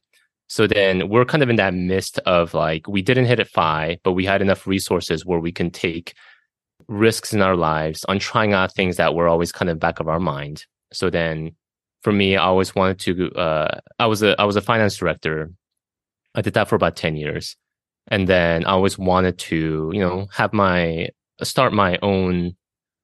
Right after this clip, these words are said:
kind of a, a business. And then the YouTube just kind of lined up, uh, where it was a combination of, like, business, but at the same time, like, stretching me in a lot of ways. Uh, coming from a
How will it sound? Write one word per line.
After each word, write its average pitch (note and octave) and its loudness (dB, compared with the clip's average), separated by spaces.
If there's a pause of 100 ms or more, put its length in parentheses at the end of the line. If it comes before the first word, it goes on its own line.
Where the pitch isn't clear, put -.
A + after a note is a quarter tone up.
(160)
kind G2+ 0
of F2 0
a, D#2+ -2
a A2+ 2
business. F2+ 0 (500)
And F#2+ 0
then E2 0 (180)
the G#2 0
YouTube F#2 0
just - -4
kind A2 0
of G2 2
lined F2 2
up, D#2+ 2 (320)
uh, E2 -2
where E2+ 2 (480)
it F#3 2
was E3 4
a - -6
combination B2+ 2
of, G#2 4
like, F#2+ 0 (300)
business, A2+ 2
but - -2
at G2 0
the - -8
same F#2 0
time, G2 0
like, F2+ -2
stretching - -2
me G2 2
in F2+ 0
a F2 -2
lot F2+ 2
of E2+ 0
ways. F2 -2 (640)
Uh, F#2 -2
coming D#3+ 2
from C3 2
a G2 2